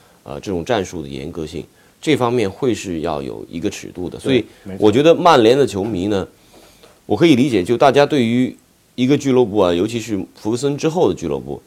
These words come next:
Speaker 1: 他首先还是要追求他的成绩，他必须要回到欧冠这样的一个竞争圈当中。但是当你的成绩不是很理想，这段时间的三连败，当你成绩不理想，而你的进攻又是那么糟糕的话，场面显得那么沉闷，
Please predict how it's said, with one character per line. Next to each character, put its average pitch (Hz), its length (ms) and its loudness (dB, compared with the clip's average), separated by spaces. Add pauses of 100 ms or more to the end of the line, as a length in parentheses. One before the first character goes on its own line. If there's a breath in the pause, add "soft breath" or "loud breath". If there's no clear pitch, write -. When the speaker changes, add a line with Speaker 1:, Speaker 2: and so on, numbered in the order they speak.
(200 soft breath)
Speaker 1:
他 120 100 -4
首 85 160 -4
先 98 140 -6
还 95 80 -6
是 95 100 -6
要 98 80 -2
追 104 160 -6
求 98 160 -8
他 98 60 -12
的 92 80 -8
成 71 260 -14
绩， 78 180 -16
他 95 100 -16
必 143 200 -4
须 113 140 -6
要 107 120 2
回 - 240 -6
到 90 120 -2
欧 117 240 -2
冠 113 200 0
这 92 100 -10
样 80 100 -8
的 78 60 -10
一 76 40 -10
个 85 60 -12
竞 85 180 -12
争 87 100 -8
圈 87 200 -8
当 87 160 -8
中。 87 180 -10 (560 soft breath)
但 151 160 4
是 151 240 2 (560 loud breath)
当 175 340 8
你 110 140 -4
的 113 80 2
成 113 340 -6
绩 127 140 -4
不 - 160 -14
是 98 120 -12
很 82 180 -10
理 80 120 -8
想， 85 240 -10 (200)
这 104 120 -4
段 92 160 -2
时 78 60 -18
间 87 120 -8
的 85 60 -8
三 95 200 -8
连 73 200 -10
败， 76 160 -8 (680 soft breath)
当 175 160 2
你 160 80 2
成 123 240 -2
绩 156 140 -2
不 131 120 -4
理 120 140 0
想， 107 200 -4
而 - 140 -4
你 131 120 0
的 110 40 -6
进 139 240 -2
攻 147 160 2
又 147 120 2
是 135 100 -6
那 185 160 0
么 120 100 0
糟 90 200 2
糕 90 200 0
的 78 80 -4
话， 73 180 -10
场 71 260 -12
面 127 200 0 (360 soft breath)
显 85 160 -6
得 85 80 -4
那 151 120 0
么 117 80 0
沉 80 200 -8
闷， 90 200 -6